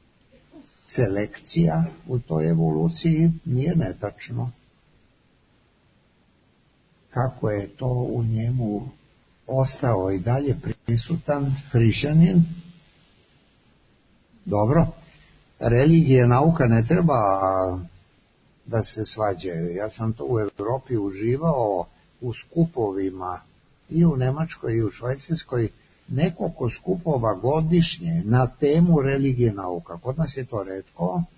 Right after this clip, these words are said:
trebalo bi da bude mnogo češće religija i nauka. Ja ne, ja, vidite, neko mi kaže, "Pa ti si baš naivan, Jerotiću. Kako ne vidiš da što nauka više napreduje, sve je manje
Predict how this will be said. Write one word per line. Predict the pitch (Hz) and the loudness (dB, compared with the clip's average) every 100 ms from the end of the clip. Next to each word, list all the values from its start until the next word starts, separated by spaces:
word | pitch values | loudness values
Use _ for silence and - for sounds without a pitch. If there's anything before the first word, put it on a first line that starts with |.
| _ _ _ | _ _ _
trebalo | 127 117 117 104 | -2 0 0 0
bi | 98 | -2
da | 101 | -4
bude | 101 107 98 92 85 _ _ _ _ _ - | -4 -4 -4 -6 -8 _ _ _ _ _ -4
mnogo | 117 135 185 180 | 2 2 2 0
češće | - 107 90 - - 131 165 165 - _ _ _ _ _ _ _ _ _ _ - | 0 -4 -6 -8 -6 -2 0 -2 -4 _ _ _ _ _ _ _ _ _ _ -10
religija | 104 110 127 147 139 143 143 | -2 0 2 0 -4 -4 -2
i | 135 | -2
nauka. | 135 139 147 - - 80 82 | -2 -2 -4 -6 -10 -10 -4
Ja | 101 110 | 0 2
ne, | 110 117 151 127 | 2 2 0 -2
ja, | 113 120 110 | 0 0 0
vidite, | 127 165 131 113 117 | -4 -4 -4 -4 -4
neko | 123 143 151 | -6 -4 -2
mi | 139 | -2
kaže, | 135 156 135 | -2 -2 -4
"Pa | 135 131 | -4 -6
ti | 151 | -6
si | - 165 - - | -4 -4 -4 -4
baš | 175 170 | -2 0
naivan, | 156 127 92 98 | -2 -4 -6 -8
Jerotiću. | 92 92 87 - 85 82 82 _ _ _ _ _ | -8 -8 -10 -14 -18 -16 -18 _ _ _ _ _
Kako | 160 170 165 | -2 0 0
ne | 139 151 | 0 2
vidiš | 160 139 113 | 2 0 0
da | 117 | 0
što | - 123 | -2 -4
nauka | 123 147 131 110 | -2 -4 -4 -2
više | 120 123 113 95 82 _ - | -2 -2 -2 -4 -6 _ -6
napreduje, | 120 120 135 139 139 131 131 123 _ _ | -2 -2 -4 -4 -2 0 0 -4 _ _
sve | - 143 143 | -10 -2 0
je | 139 | 2
manje | 120 123 135 127 117 | 2 4 4 4 4